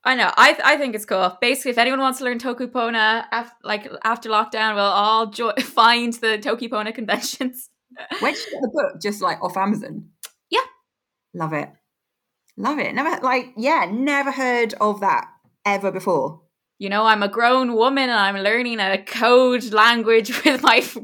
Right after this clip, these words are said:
Speaker 1: best friend. Like, <laughs> reminds me of being back in school.
Speaker 2: This is twenty twenty, people.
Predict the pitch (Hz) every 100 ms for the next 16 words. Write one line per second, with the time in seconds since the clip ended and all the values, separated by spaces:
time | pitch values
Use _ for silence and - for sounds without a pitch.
0 | - - - - 240 262 - 262 226 -
1 | 539 523 311 294 262 269 247 247 247 226
2 | 214 277 - 247 - - 254 320 - _
3 | _ _ _ - - _ _ _ - 233
4 | 254 254 - 269 254 349 285 254 220 214
5 | 202 208 202 196 202